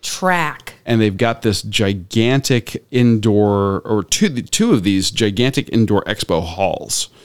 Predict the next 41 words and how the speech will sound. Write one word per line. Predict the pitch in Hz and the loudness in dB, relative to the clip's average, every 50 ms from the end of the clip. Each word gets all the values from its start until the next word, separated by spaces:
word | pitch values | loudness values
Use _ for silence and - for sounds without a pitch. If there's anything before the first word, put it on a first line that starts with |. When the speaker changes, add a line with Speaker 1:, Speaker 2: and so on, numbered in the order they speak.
| _ _ _ | _ _ _
Speaker 1:
Pla-, | - - 240 233 - - | -8 -4 -4 -4 -4 -4
I | - | -4
mean, | 196 208 214 214 220 | -4 -2 -2 0 -2
they've | 220 220 214 | -2 -4 -2
got, | - 240 226 - | 0 0 0 0
like, | 185 175 - | -4 -6 -8
three | - - 185 180 196 202 214 214 | -10 -10 -8 -4 -2 -2 -2 -2
huge | 202 196 208 196 196 170 - - | -2 -2 -2 -2 -2 -2 -4 -4
buildings. | - 156 151 151 - 107 - - - - - - - - _ _ _ _ _ | -2 -2 -2 0 -2 -4 -8 -12 -14 -18 -20 -20 -20 -20 _ _ _ _ _
Speaker 2:
Yes. | - 135 131 110 - - - - - 175 | -4 -2 -2 0 0 -2 -2 -2 -2 -2
Speaker 1:
Yeah. | 175 196 220 240 202 139 110 117 | -2 0 0 0 0 -2 -4 -6
Speaker 2:
Uh, | |
but | 113 110 113 131 117 117 | -6 0 2 2 2 4
one | 135 147 147 | 2 2 2
of | 139 120 | 2 0
them's | 110 113 110 95 101 | 0 -2 -2 0 0
a, | 87 85 82 - - | 0 0 -2 -6 -4
is | 107 104 85 73 | -2 -2 -2 -2
a | 90 85 | -2 -2
stadium. | - - - 123 113 98 87 71 - 50 55 - - - _ | 0 2 2 2 2 2 0 -4 -6 -8 -10 -12 -14 -18 _
Speaker 1:
Yeah. | - 208 247 196 - - - - - _ _ _ _ _ | -4 -2 -2 -2 -4 -6 -14 -20 -20 _ _ _ _ _
Speaker 2:
So | - - - - - 87 87 90 | -4 -2 0 2 2 2 2 2
Speaker 1:
It's | 90 254 254 - - | 0 0 -2 -2 -4
just | - 294 294 269 262 - - - - _ _ | -2 -2 -2 -2 -4 -8 -12 -14 -16 _ _
massive. | 185 190 190 175 160 156 - - 131 | -4 -2 -2 -2 -2 -4 -2 0 0
Speaker 2:
it | 120 110 | 2 4
is. | 110 107 101 95 92 - - | 4 2 2 2 -2 -4 -4
It, | 123 123 117 - - | -2 -2 -2 0 2
it, | 123 127 117 120 | 2 2 4 4
it's | 131 135 - | 2 2 2
a | 123 107 | 0 -2
really | 104 101 101 147 180 151 120 107 | -2 0 2 4 4 4 4 2
impressive | - - - - 95 92 - 71 - | -2 -2 -2 -2 -2 -2 -2 -4 -4
structure. | - - 85 85 - - - - - - - | -2 -2 -2 -2 -4 -6 -8 -10 -12 -10 -8
Speaker 1:
Mm-hmm. | 208 196 185 196 180 170 165 170 202 220 - - | -8 -6 -4 -4 -4 -2 -4 -4 -6 -8 -6 -4
Speaker 2:
And | 123 117 110 104 101 101 101 95 101 90 - - | -2 0 0 0 0 2 0 0 0 -2 -4 -6
you | 123 120 113 117 107 | -2 0 0 0 2
go | 101 127 131 143 | 2 2 2 2
to | 143 | 2
one | 131 113 110 131 160 190 190 | 2 2 2 2 2 2 2
building | 160 147 139 131 127 123 120 117 113 117 127 127 | 0 0 0 0 0 -2 -2 0 0 0 0 -2